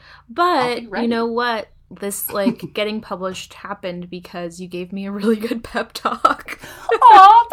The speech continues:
Speaker 2: babe.
Speaker 1: So, uh, you are to thank for it. So, thank you.
Speaker 2: Well, you're welcome. And
Speaker 1: Mm-hmm.
Speaker 2: should I cancel the Skywriter? We'll work that out
Speaker 1: <laughs>
Speaker 2: later. It's a little expensive, and I'm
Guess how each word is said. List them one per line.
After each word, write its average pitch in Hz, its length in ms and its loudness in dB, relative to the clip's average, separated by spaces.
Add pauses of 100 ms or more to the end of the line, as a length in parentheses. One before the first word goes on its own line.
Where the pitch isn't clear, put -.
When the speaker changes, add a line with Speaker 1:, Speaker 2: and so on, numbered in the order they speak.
(140)
Speaker 2:
babe. 302 340 0 (100)
Speaker 1:
So, 220 720 0 (480)
uh, 196 320 -2
you 196 260 -10
are 196 140 -4
to 202 100 -14
thank - 280 -14
for - 220 -16
it. - 220 -14 (320)
So, - 420 -16 (320)
thank 190 220 -18
you. 196 220 -20 (440)
Speaker 2:
Well, - 240 -20 (360)
you're 180 280 -14 (200)
welcome. - 480 -20 (420)
And - 160 -16
Speaker 1:
Mm-hmm. 190 100 -12
Speaker 2:
should 190 340 -12
I 180 100 -12
cancel 147 440 -14
the 143 80 -18
Skywriter? - 680 -16 (640)
We'll 208 140 -14
work 330 140 -8
that - 220 0
out 156 240 -10
Speaker 1:
<laughs> - 80 -14
Speaker 2:
later. - 360 -14 (360)
It's - 120 -18
a - 40 -14
little 165 320 -10
expensive, - 640 -14
and 190 120 -12
I'm 165 240 -14